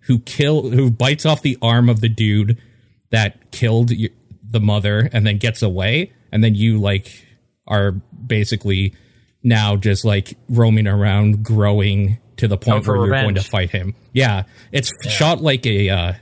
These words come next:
Speaker 1: like that duck hunting show or whatever. Like, I can't remember what that was called.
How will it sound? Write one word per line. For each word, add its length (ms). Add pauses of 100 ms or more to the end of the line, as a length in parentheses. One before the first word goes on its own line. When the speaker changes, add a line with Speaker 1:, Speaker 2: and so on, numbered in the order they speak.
(680)
Speaker 1:
like 140
that 300
duck 340
hunting 440
show 500
or 140
whatever. 320
Like, 400
I 60
can't 200
remember 440
what 180
that 180
was 200
called. 440